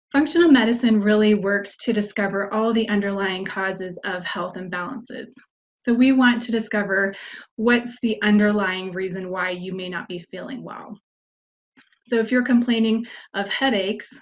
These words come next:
instead of going to a neurologist and getting medicine for your headache, and then complaining of a belly pain and going to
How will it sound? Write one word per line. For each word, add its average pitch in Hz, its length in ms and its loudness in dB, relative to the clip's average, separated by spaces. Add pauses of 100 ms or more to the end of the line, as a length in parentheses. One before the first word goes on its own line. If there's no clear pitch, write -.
(120)
instead 214 340 0
of 208 100 -2
going 208 300 -2
to 202 180 -4
a 202 60 -2
neurologist 185 920 -6 (360)
and 202 140 -4
getting 196 260 0
medicine 196 480 -6
for 170 120 -10
your 180 160 -10
headache, 226 580 -4 (280)
and 220 160 0
then 208 140 2
complaining 202 540 -2
of 180 100 -8
a 175 120 -12
belly 190 320 -8
pain 185 440 -12
and 196 100 -6
going 190 300 -10 (100)
to 185 220 -8